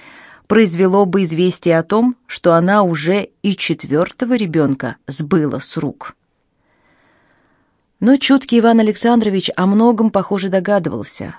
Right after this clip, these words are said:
а то и наперед знал, как все выйдет. Недаром в том самом письме,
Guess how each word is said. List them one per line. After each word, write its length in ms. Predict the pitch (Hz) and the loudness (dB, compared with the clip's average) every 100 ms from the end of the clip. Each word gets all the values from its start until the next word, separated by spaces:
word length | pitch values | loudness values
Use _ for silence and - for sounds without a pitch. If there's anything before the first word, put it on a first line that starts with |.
| - | -12
а 160 | 143 | -10
то 120 | 143 | -4
и 80 | 160 | -2
наперед 440 | 165 160 170 240 185 | -2 -2 0 0 -2
знал, 360 | 151 147 113 | -2 -2 -2
как 220 | 143 135 | -6 -12
все 180 | - 117 | -8 -8
выйдет. 540 | 117 123 - - - _ _ _ _ _ _ | -6 -8 -10 -18 -20 _ _ _ _ _ _
Недаром 540 | - 226 214 233 175 160 | 0 2 4 4 2 0
в 80 | - | 0
том 180 | 190 | 0
самом 360 | 170 185 180 175 | 0 0 0 0
письме, 480 | 175 175 240 302 | -4 -2 2 2